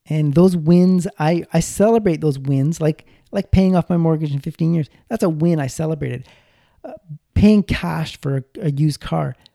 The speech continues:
that's a win. I celebrated that. You, putting three kids through post-secondary education,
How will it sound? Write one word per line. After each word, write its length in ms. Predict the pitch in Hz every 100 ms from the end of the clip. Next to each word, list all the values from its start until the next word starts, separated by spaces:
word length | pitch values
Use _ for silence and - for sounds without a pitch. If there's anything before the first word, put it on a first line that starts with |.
| -
that's 160 | 226 202
a 60 |
win. 460 | 156 165 160 131 127 -
I 60 | 147
celebrated 520 | - 165 151 139 131
that. 320 | 139 160 _ _ _ _ _ -
You, 240 | 175 190 - _ 269 139
putting 280 | - 208 196
three 220 | - 190
kids 260 | - 180 -
through 100 | 165
post-secondary 600 | 156 156 156 - 156 143
education, 640 | 143 - 165 139 156